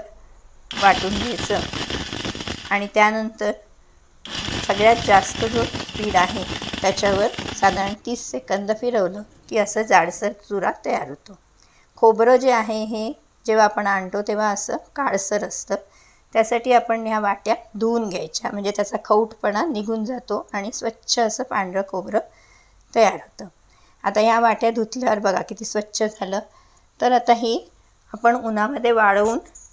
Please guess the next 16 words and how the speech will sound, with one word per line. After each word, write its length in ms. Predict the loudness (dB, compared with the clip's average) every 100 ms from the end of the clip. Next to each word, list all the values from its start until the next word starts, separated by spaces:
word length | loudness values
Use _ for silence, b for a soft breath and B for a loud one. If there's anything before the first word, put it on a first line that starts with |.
| 4
ठेवू 180 | 4 4
शकतो 600 | -2 -4 -2 -2 -2 -4
किंवा 240 | -4 0 0
जर 120 | 0
ऊन 340 | -2 0 0
नसेल, 420 | -2 -4 -2 -4 -4 b b b b 0
तर 100 | 0
स्वयंपाक 560 | 0 -4 2 0 2
करताना 380 | 0 2 0 0 0
गॅसवर 400 | 0 0 -2 -2
एका 240 | 0 0
बाजूला 380 | 2 0 0 -2
ठेवून 360 | 0 0 0 -6 b b -2
त्या 100 | 0
कोरड्या 420 | 2 0 2 0
करून 360 | 0 0 0